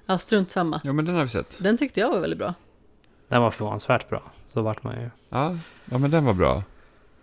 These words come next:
Speaker 1: Ja, men det kändes som att det liksom fanns en möjlig förklaring i den filmen. Att det liksom inte bara var något övernaturligt, utan det här känns ju som någonting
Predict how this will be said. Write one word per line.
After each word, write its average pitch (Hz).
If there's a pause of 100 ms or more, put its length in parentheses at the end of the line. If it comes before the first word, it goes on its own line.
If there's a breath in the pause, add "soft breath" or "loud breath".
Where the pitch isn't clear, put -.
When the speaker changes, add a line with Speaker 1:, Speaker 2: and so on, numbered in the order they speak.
(1080 soft breath)
Speaker 1:
Ja, 196
men 202
det 214
kändes 214
som 196
att 190
det 190
liksom 180
fanns -
en 170 (500)
möjlig 185
förklaring 170 (220)
i 180
den 160
filmen. 156
Att 175
det 185
liksom 180
inte 175
bara 165
var 165
något 165
övernaturligt, 170
utan 175
det 180
här 190
känns 196
ju 175
som 165
någonting 160